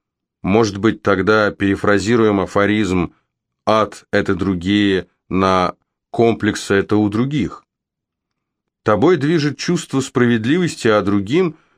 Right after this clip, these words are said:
то, что у него в детском садике отбирали совок. Ты побуждаем чувством долга, а другой руководствуется своими тайными страхами перед одиночеством.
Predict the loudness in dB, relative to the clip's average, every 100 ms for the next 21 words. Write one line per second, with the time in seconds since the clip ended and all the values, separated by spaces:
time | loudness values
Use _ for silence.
0 | -4 0 0 2 2 4 2 0 0 -2
1 | 0 -2 0 0 0 -2 0 0 0 2
2 | 2 2 -2 0 2 0 -2 _ _ _
3 | _ _ _ _ -2 -2 -2 -2 -2 2
4 | 0 2 -2 -2 -6 -2 0 0 2 0
5 | 0 2 0 0 _ _ -2 0 2 0
6 | 2 2 4 2 2 0 -2 -2 0 0
7 | -4 -6 0 0 0 -2 0 0 0 -2
8 | -4 -4 0 0 0 0 0 -2 -8 -6
9 | 0 0 0 -4 0 2 2 0 -10 -8
10 | -8 -8